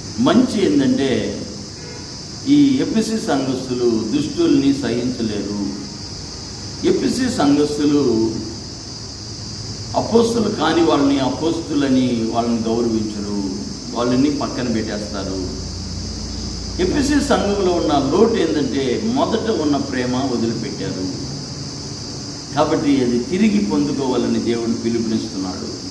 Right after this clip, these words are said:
తిరిగి పొందుకుంటే పరదేశంలో ఉన్నటువంటి జీవ వృక్ష ఫలాలు మనం భుజిస్తామని, వారు భుజిస్తారని దేవుడు వారి మీద, వారికి మంచి ఆఫర్ అయితే దేవుడు ఇస్తున్నాడు.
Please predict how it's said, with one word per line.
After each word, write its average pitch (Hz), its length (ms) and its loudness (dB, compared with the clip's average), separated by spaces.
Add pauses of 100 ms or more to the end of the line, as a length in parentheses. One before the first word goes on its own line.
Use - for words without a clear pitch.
(960)
తిరిగి 262 320 6
పొందుకుంటే 196 760 2
పరదేశంలో 226 680 4
ఉన్నటువంటి 151 880 0 (140)
జీవ 190 180 6
వృక్ష 147 440 0 (140)
ఫలాలు 131 540 2 (1040)
మనం 120 340 0
భుజిస్తామని, 123 1040 2
వారు 117 200 -2
భుజిస్తారని 113 880 0
దేవుడు 110 580 2 (1300)
వారి 120 220 4
మీద, 113 280 2 (360)
వారికి 113 300 -2
మంచి 113 440 0 (760)
ఆఫర్ 120 300 0
అయితే - 580 0
దేవుడు 117 220 2
ఇస్తున్నాడు. 104 560 -4